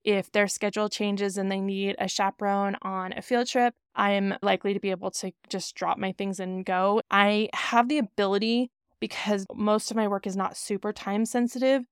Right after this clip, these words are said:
to really be flexible. And sometimes that might mean that I have to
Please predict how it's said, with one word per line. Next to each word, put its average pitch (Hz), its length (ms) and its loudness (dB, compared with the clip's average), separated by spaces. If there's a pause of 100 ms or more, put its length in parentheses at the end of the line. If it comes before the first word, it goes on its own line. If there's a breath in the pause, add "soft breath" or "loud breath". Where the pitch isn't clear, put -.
(260)
to 233 140 4
really 214 300 4
be 220 120 0
flexible. 196 640 2
And 208 380 2 (580)
sometimes 330 400 0
that 269 160 2
might 254 200 0
mean 262 260 2
that 226 120 4
I 208 60 2
have 208 320 -2
to 208 380 0